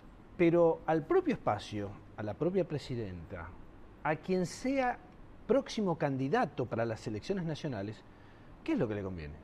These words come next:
Que tengamos la mayor fortaleza electoral. ¿Esto qué quiere decir? Que saquemos la mayor cantidad de votos. Porque esto es lo que después nos puede posibilitar discutir en julio. Yo no quiero ganar las paso por un tema de vanidad personal o testimonial, no. Yo quiero ganar las paso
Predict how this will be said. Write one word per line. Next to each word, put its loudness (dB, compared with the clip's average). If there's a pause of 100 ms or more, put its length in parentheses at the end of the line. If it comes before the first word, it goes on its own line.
(1000)
Que -4
tengamos -2
la 2
mayor -2
fortaleza -4
electoral. -2
¿Esto -6
qué -2
quiere -2
decir? -6
Que -8
saquemos -8
la -6
mayor -8
cantidad -6
de -2
votos. -2 (520)
Porque 2
esto 4
es 6
lo 4
que 4
después 4
nos 0
puede 6
posibilitar 0
discutir -2
en -2
julio. 0
Yo -2
no -4
quiero -2
ganar -4
las -6
paso 0
por -6
un -4
tema -2
de -2
vanidad -2
personal 0 (240)
o 2
testimonial, -4
no. -4 (760)
Yo 0
quiero 4
ganar 4
las -2
paso -2